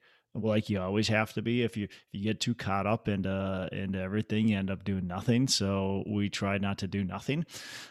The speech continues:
Um, but, uh, at the same time, y-, you know, uh, there's, there's all kinds of craziness going on there, which is w-, what we're gonna talk about today. And, and we've talked about that. Uh, yeah. It seems like, Matt, this subject comes up, uh, uh, like,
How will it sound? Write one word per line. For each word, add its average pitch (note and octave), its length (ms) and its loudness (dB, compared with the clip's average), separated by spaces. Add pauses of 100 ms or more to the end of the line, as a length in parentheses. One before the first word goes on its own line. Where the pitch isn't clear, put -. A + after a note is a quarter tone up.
(100)
Um, G#2 760 0
but, G#2+ 320 2 (500)
uh, G2+ 180 -2 (100)
at G2 80 -4
the G#2+ 80 0
same G#2+ 280 2
time, A2+ 520 2
y-, G2+ 220 -4
you A2 100 2
know, G#2+ 180 0 (320)
uh, - 200 -6 (180)
there's, G#2+ 300 2
there's G#2 180 0
all G#2+ 100 4
kinds G#2+ 280 2
of - 40 -4
craziness A2+ 600 4
going A2 280 4
on B2 220 8
there, A2 220 8
which A2+ 160 2
is G2+ 260 -2
w-, G#2 220 0
what G#2 180 2
we're A#2 140 8
gonna A#2 100 8
talk C3 280 8
about F#2+ 200 6
today. G2+ 480 4
And, G2+ 160 6
and G2 160 0
we've G2+ 140 2
talked G2 260 2
about G2 220 -6
that. G2+ 300 0 (200)
Uh, G2 200 -4 (640)
yeah. - 80 -8 (200)
It D#3 120 2
seems B3 200 4
like, B2+ 320 8
Matt, A2 240 8
this A2 160 6
subject G#2 460 2
comes G2+ 260 2
up, G2 220 0
uh, - 300 -6
uh, - 100 -6
like, G2+ 200 -4